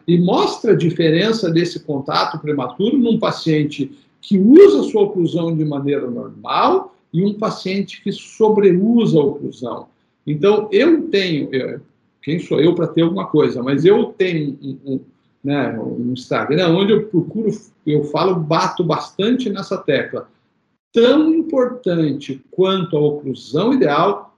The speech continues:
é como ela é utilizada.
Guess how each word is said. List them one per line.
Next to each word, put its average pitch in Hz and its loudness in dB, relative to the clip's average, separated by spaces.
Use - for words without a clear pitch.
é 156 -4
como 247 2
ela 170 -4
é 170 0
utilizada. 117 -8